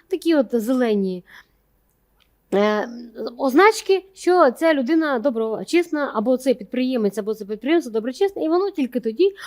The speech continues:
попа-, потрапляє на Прозоро. І тільки тоді між доброчесними, перевіреними через фінансовий моніторинг, е, виконавцями буде проходити дійсно конкурс.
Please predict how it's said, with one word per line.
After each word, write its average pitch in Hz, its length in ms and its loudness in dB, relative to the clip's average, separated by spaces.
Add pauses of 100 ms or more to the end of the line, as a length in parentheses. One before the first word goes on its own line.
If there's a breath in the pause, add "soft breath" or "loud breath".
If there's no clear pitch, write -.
(100)
попа-, 240 340 0
потрапляє 285 680 2
на 240 320 0
Прозоро. 254 520 2 (240 loud breath)
І 226 80 -4
тільки 254 360 4
тоді 226 540 2 (240 loud breath)
між 226 200 2
доброчесними, 247 760 0
перевіреними 247 760 0
через 247 300 -4
фінансовий 240 400 -2
моніторинг, 220 580 -2 (560 loud breath)
е, 202 180 0
виконавцями 339 800 2 (160 soft breath)
буде 294 280 4
проходити 269 580 -2
дійсно 262 460 -2
конкурс. 170 640 -4